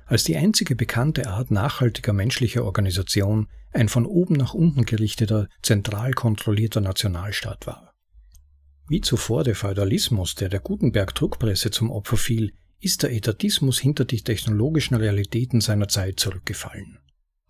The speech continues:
Im einundzwanzigsten Jahrhundert verschlingt die Digitalisierung jede ineffiziente technologische Umsetzung, von Medien und Dating bis hin zu Werbung und Reisen.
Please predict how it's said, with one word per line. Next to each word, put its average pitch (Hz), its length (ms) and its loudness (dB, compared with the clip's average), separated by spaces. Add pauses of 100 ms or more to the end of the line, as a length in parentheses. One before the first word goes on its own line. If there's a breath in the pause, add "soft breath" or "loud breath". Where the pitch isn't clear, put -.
(220)
Im 107 200 2
einundzwanzigsten 143 920 2
Jahrhundert 120 520 2 (160)
verschlingt 147 680 2
die 135 80 4
Digitalisierung 120 960 2
jede 135 380 4
ineffiziente 120 840 2
technologische 101 760 -2
Umsetzung, 101 640 -4 (480)
von 120 200 6
Medien 139 420 6
und 104 180 2
Dating 120 420 2 (240 soft breath)
bis - 180 0
hin 160 220 4
zu 101 220 0
Werbung 110 340 2
und 95 180 -2
Reisen. 107 460 -6